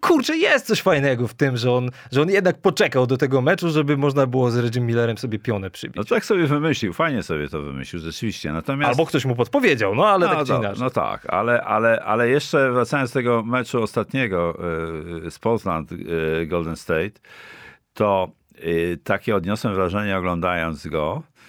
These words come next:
Speaker 2: że bardzo zależy, y, przeciwnikom, żeby utrudnić Stefciowi <laughs> zrobienie tego rekordu, żeby jak najpóźniej, żeby jak to...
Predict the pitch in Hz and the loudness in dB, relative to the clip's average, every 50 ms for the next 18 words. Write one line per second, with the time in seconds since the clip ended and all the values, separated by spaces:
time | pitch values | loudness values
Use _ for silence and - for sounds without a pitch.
0 | - - - - - _ _ _ - 104 98 95 95 95 92 92 90 92 90 92 | -20 -20 -20 -20 -20 _ _ _ -12 -10 -8 -4 -2 0 0 2 2 0 -2 -4
1 | 98 _ _ _ _ _ _ _ _ _ _ _ - 135 170 190 160 170 143 123 | -8 _ _ _ _ _ _ _ _ _ _ _ -2 0 0 0 0 0 2 2
2 | 117 117 131 135 113 90 85 76 71 85 110 160 165 - _ _ _ _ _ _ | 2 2 2 2 2 0 -2 -2 -2 -2 -4 -6 -10 -12 _ _ _ _ _ _
3 | _ _ _ _ _ _ _ _ - 92 90 90 90 - - - - - - 113 | _ _ _ _ _ _ _ _ -6 -2 -2 -2 -2 -4 -8 -14 -8 -6 -6 -4
4 | - 127 117 110 123 117 101 - 107 87 82 101 123 175 - _ _ - - - | -2 -4 -2 -2 -2 -4 -2 -2 -2 -2 -2 -4 -6 -8 -10 _ _ -20 -20 -20
5 | - _ 110 107 113 147 151 139 165 170 147 139 - 190 175 160 131 139 127 120 | -10 _ 0 2 2 2 4 4 4 4 4 4 4 4 4 4 4 0 -2 -2
6 | - - - - - - 156 127 - - - 147 151 160 160 180 160 - - - | -2 -4 -4 0 2 2 2 2 2 2 4 4 6 6 4 4 2 0 -6 -8
7 | 247 - - - 226 233 175 139 - - 294 294 - - 131 151 156 151 143 160 | -8 -8 -2 0 2 2 2 0 0 -2 -2 -2 -2 0 2 4 4 4 6 4
8 | 170 165 160 147 165 160 147 147 151 139 147 147 - 156 156 156 131 139 139 135 | 6 6 4 4 4 2 4 4 4 4 4 4 4 4 4 4 4 2 2 4
9 | 135 143 151 147 170 180 196 196 180 190 196 180 170 - - 170 160 143 127 127 | 4 2 4 6 6 6 4 4 2 0 2 2 2 4 4 4 4 4 4 2
10 | 104 90 87 - - 165 131 - 104 113 117 117 123 127 139 143 147 147 - 160 | 2 0 0 -4 -8 -8 -6 0 2 2 4 4 4 4 4 4 4 2 0 -2